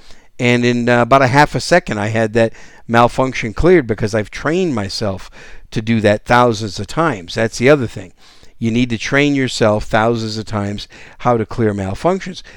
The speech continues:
The absolute worst time to have a malfunction is if you have to use your gun to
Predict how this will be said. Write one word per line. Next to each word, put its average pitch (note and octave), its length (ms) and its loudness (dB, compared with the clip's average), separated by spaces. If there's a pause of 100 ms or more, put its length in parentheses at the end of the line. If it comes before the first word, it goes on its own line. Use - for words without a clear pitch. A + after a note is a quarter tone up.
(100)
The E3+ 280 0
absolute B3 580 2
worst A3 440 0
time G3+ 360 0
to A2+ 100 0
have D3 260 0
a C#3 60 -4
malfunction C#3+ 760 -2 (320)
is A#2 200 -2
if B2 180 -2
you D3+ 140 2
have B2+ 280 0
to D#3+ 220 -2 (200)
use B2+ 460 -2
your E3 140 2
gun G2+ 480 -8 (400)
to D3 260 0